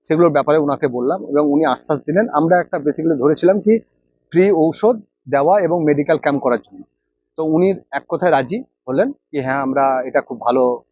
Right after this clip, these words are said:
আহ, সনদ দেওয়া হয়েছে, হ্যাঁ, ডিমান্ড দেওয়া হয়েছে কি, আহ, এটা সত্যি কি ছায়ের যে অবস্থা,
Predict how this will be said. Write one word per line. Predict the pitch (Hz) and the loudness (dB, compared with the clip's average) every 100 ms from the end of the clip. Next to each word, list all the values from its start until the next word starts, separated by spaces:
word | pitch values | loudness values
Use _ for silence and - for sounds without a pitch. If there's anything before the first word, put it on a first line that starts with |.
| - | -14
আহ, | 117 113 113 113 _ _ | -10 -8 -10 -14 _ _
সনদ | - 127 120 | -4 -2 0
দেওয়া | 127 120 | 2 0
হয়েছে, | 120 202 240 _ | 0 -4 -6 _
হ্যাঁ, | - - 202 143 | -20 -4 0 0
ডিমান্ড | 117 131 131 127 | 0 2 2 4
দেওয়া | 123 | 2
হয়েছে | 123 123 220 | 2 2 -2
কি, | - 135 | 0 0
আহ, | 131 - 120 120 120 127 | 0 -2 0 0 -2 -2
এটা | 147 | 0
সত্যি | 131 117 196 208 | 0 -4 -6 -4
কি | 151 | -6
ছায়ের | - 135 135 123 | -2 0 0 2
যে | 139 127 120 _ | 2 2 -2 _
অবস্থা, | 117 131 - 226 | -8 -8 -4 -8